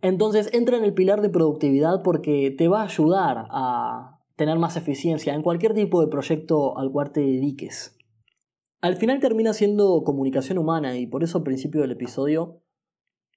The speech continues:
te decía que es un arte. O sea, no hay una forma de hacerlo específica.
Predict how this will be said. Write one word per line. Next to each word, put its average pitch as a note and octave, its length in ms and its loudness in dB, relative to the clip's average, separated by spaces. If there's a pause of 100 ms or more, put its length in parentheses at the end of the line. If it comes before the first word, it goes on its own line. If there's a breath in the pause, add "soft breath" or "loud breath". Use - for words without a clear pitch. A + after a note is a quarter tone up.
(100)
te C#3+ 80 0
decía C#3+ 280 -2
que E3 100 -2
es E3+ 120 -6
un C#3 100 -4
arte. A#2 460 -6 (220)
O - 20 -20
sea, A#2+ 300 -6
no E3+ 80 -2
hay F#3 80 0
una D3 140 -2
forma C3+ 280 -2
de B2 80 -4
hacerlo C3+ 240 -2
específica. A#2 840 -6